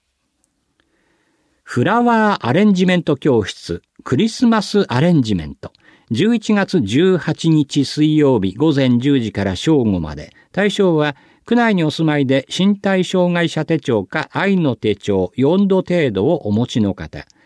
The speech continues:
定員は先着順で八名程度。講師はサンマグノリアの佐藤陽子氏。費用は材料費として千円です。申し込み方法です。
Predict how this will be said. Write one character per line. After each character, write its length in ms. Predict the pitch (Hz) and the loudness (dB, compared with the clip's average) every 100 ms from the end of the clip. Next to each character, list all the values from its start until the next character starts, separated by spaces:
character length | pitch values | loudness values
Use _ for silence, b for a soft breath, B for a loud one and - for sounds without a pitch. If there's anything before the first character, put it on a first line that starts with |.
| b b - | b b -2
定 160 | 185 | 0
員 260 | 175 160 143 | 0 0 0
は 200 | 156 - | -2 -4
先 340 | - 151 185 185 | -6 -2 0 0
着 320 | 180 156 165 | -4 -4 -2
順 320 | 156 147 135 | 0 0 0
で 180 | 147 147 | -2 -4
八 380 | - 117 - 214 | -6 -8 -2 2
名 320 | 220 214 185 - | 2 2 -2 -2
程 200 | 127 - | -4 -4
度。 140 | - _ _ _ _ _ _ _ _ - | -12 _ _ _ _ _ _ _ _ -4
講 180 | - 226 | 0 0
師 160 | - 135 | 2 0
は 180 | 127 b b | 0 b b
サ 240 | - 185 | -6 0
ン 140 | 202 202 | 2 2
マ 160 | 196 | 2
グ 100 | 190 | 2
ノ 140 | 190 165 | 2 2
リ 180 | 120 87 | 0 -2
ア 80 | |
の 300 | 85 110 139 - | -2 -2 -2 -4
佐 140 | 190 | -4
藤 320 | 175 123 95 | -2 0 0
陽 180 | 113 85 | 0 -2
子 160 | - 80 | -6 -14
氏。 240 | - - _ _ _ _ _ - | -14 -20 _ _ _ _ _ -2
費 160 | 240 | 0
用 280 | 233 175 107 | 2 2 0
は 180 | 120 - | -2 -4
材 260 | 92 127 139 | -4 -2 0
料 180 | 135 110 | 0 -2
費 140 | - | -4
と 120 | 87 | -8
し 120 | 80 - | -8 -4
て 200 | 190 - - | -6 -6 -18
千 320 | - - 196 | -6 -2 -2
円 160 | 87 67 | -4 -8
で 120 | 67 | -12
す。 160 | - - _ _ _ _ _ _ _ _ _ - | -14 -18 _ _ _ _ _ _ _ _ _ -2
申 160 | 190 | 0
し 60 | 220 | 0
込 160 | - 196 | 0 0
み 120 | 180 | 0
方 220 | 180 156 | 0 -2
法 240 | 117 82 69 | -2 -6 -6
で 120 | 92 | -8
す。 140 | - | -10